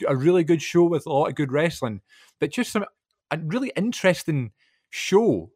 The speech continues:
um, and just some confusing decisions. The first match is a triple threat tag match. So you've got the Motor City Machine Guns versus Beer Money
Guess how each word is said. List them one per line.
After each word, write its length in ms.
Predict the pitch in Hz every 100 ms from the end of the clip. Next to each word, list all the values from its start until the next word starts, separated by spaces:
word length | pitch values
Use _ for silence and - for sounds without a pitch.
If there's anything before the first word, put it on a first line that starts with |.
| -
um, 360 | 123 113 110 110
and 140 | 127
just 280 | 160 143 - - 147
some 180 | 151 143
confusing 520 | - 143 170 185 170
decisions. 380 | 131 170 147 110 - -
The 80 | 147
first 240 | 202 202
match 380 | 160 165 127 -
is 100 | 143
a 60 | 131
triple 280 | - 160 143
threat 280 | 151 131
tag 260 | - 139 139
match. 400 | 107 - - - _ _ _ _ _
So 120 | -
you've 160 | 139 117
got 140 | 143
the 60 | 131
Motor 260 | 147 180
City 220 | - 165 151
Machine 420 | 135 - 165 147
Guns 440 | 117 131 147 -
versus 360 | 131 135 131 113
Beer 280 | 95 156 170
Money 400 | 127 117 127